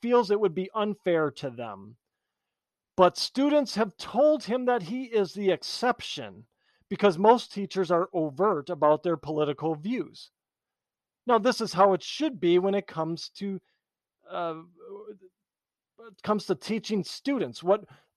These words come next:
Paulson, the younger Paulson's approach is how it should be. I could never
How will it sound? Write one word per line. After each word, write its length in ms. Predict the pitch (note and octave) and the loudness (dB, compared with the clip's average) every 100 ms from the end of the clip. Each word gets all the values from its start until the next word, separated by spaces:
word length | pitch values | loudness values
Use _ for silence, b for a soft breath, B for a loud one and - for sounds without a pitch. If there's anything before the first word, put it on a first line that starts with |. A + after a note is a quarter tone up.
| - | -18
Paulson, 520 | - A3 C#4 - F#3+ | 2 6 6 4 -2
the 80 | F3+ | 4
younger 300 | F3 B3 D4 | 6 6 2
Paulson's 680 | - G#3 G#3 - A3 G3 - _ _ _ _ _ | 0 2 2 2 -4 -6 -10 _ _ _ _ _
approach 480 | G3 - B3+ C4 - | -6 0 4 4 2
is 140 | G3+ - | -6 -2
how 240 | B3 C4+ | 2 2
it 100 | B3 | 2
should 400 | - - E4+ G3+ | -6 -2 -2 -2
be. 280 | E3+ A2+ A2+ _ _ _ _ _ C4 | -8 -8 -12 _ _ _ _ _ -2
I 160 | D4+ | -2
could 200 | - A#3 | 0 -4
never 680 | G#3+ A3 C4+ D#4 B3 B3+ | -2 -2 4 4 4 0